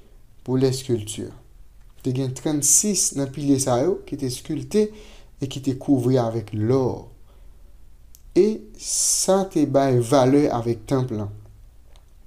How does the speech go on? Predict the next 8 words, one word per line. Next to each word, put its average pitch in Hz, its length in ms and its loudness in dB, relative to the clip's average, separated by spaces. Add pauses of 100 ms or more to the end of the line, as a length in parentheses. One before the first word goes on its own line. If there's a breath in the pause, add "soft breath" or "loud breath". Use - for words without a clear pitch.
(160)
Ok? 101 180 -6 (800 loud breath)
Et 117 240 4
c'était 131 640 -2 (520 loud breath)
E 127 280 0
ak-, - 260 -6
e 139 120 4 (100)
tanp 185 160 4
sa, 151 420 -2